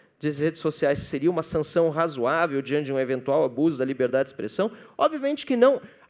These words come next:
a não ser em alguns casos raríssimos em que está muito claramente deflagrado, e a ju-, a, a doutrina americana, por exemplo, nós falamos sobre isso ontem, né,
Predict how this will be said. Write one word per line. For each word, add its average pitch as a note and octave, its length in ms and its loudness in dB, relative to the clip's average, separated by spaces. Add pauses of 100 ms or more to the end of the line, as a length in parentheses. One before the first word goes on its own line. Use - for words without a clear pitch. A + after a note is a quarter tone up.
a C#4 180 6
não C4 220 8
ser G3 280 4
em B3+ 80 0
alguns A#3 460 4
casos A#3+ 380 0
raríssimos B3+ 1040 4
em C4+ 100 0
que C#4 120 -4
está C4 280 -2
muito A#3 340 0
claramente A3+ 680 2
deflagrado, G3 540 2
e F#3+ 40 6
a D#3+ 60 6
ju-, D3 300 -4
a, C3+ 340 2
a - 20 2
doutrina C#3 340 -2
americana, D3+ 480 0
por A#2+ 140 0
exemplo, C3 320 -2
nós A#2 100 -6
falamos C3+ 300 -4
sobre B2+ 180 -4
isso C#3 220 -2
ontem, D#3 340 2
né, C#3+ 200 0